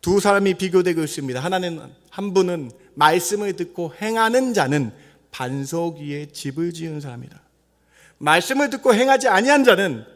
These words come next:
모래 위에 집을 지은 사람이다. 두 사람 똑같아요. 조건이 똑같아요. 그런데 말씀을 듣고 행하는 사람은요, 비가 오고 창수가 나고 바람이 불 때 흔들리지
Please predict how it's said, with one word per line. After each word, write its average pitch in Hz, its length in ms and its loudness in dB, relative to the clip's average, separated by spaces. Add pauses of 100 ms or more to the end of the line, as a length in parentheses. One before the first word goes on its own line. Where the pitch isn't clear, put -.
모래 139 400 -4
위에 175 400 -4
집을 139 460 -12
지은 117 240 -12
사람이다. 107 360 -14
두 139 140 -8
사람 170 200 0
똑같아요. 170 540 -4
조건이 175 320 -6
똑같아요. 156 400 -8
그런데 151 680 -2 (500)
말씀을 170 680 0
듣고 208 320 -2
행하는 185 400 -2
사람은요, 147 680 -8 (320)
비가 170 340 -2
오고 170 180 -2
창수가 185 460 -8
나고 156 240 -8
바람이 147 380 -6
불 131 140 -10
때 143 120 -8
흔들리지 139 760 -10